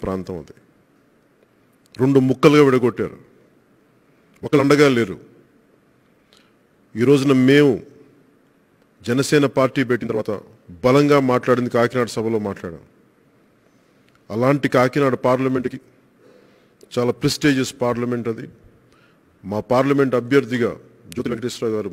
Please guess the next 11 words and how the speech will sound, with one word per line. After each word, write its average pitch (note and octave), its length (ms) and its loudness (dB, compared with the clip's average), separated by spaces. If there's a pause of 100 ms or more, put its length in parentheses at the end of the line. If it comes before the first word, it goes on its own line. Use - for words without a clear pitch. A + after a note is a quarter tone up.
మనస్ఫూర్తిగా A#2+ 600 -8
మీరందరూ G#2+ 340 -8 (120)
కలిసి B2 280 -4 (100)
ఆయనతోటి G2+ 440 -10 (440)
సహకరించవలసిందిగా B2 840 -4
మనస్ఫూర్తిగా A#2 540 -10 (100)
కోరుకుంటున్నాను. G#2 560 -12 (3750)
పల్లకీలు C#3 520 0
మోసింది B2 400 -2
చాలు. F2 200 -8 (3000)
ఇన్ని C3 280 -2